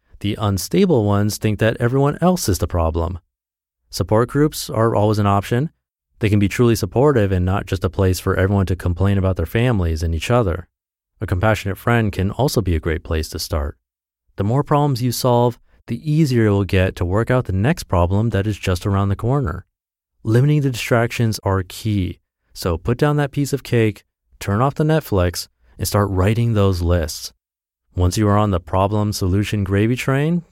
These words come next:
the next stop is happiness. Happiness, according to Manson, occurs by solving problems. It's an activity.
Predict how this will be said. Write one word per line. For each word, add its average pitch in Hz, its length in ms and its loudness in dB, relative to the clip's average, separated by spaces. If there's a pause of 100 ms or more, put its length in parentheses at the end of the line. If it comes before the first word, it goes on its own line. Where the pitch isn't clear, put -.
the 87 80 -6
next 82 260 -4
stop 127 380 0 (140)
is 110 200 -2
happiness. 90 680 -2 (560)
Happiness, 98 460 0
according 117 300 0
to 120 60 -2
Manson, 127 560 0 (340)
occurs 113 540 0
by 127 140 0
solving 87 580 0
problems. 80 760 -2 (240)
It's - 140 -6
an 95 80 2
activity. 95 600 2